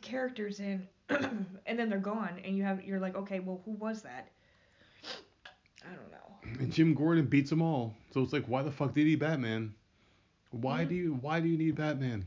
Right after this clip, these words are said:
Speaker 1: Well, who knows? Maybe he'll be injured in the finale. It's three
Speaker 2: Yeah.
Speaker 1: more episodes, and then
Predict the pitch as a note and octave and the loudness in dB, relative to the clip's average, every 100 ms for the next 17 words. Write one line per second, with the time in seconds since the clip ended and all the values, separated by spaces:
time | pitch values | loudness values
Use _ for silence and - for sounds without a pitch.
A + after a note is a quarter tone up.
0 | - G3 F#3 F#3 - _ E3 F#3 B2+ C#3 | -6 -4 -4 -4 -10 _ -8 -6 -6 -14
1 | - F3+ F#3 F#3 E3+ D#3+ E3+ E3 D#3 D3+ | -10 -6 -2 -2 -4 -10 -12 -14 -14 -16
2 | - D3 D3 D3 D3+ E3 E3 - A#3 A3+ | -18 -16 -14 -12 -8 -8 -8 -4 -2 0
3 | G#3 G3+ F#3+ G3 F#3+ F#3 F3 E3 E3 D#3+ | 0 -2 -2 0 0 0 -6 -10 -10 -12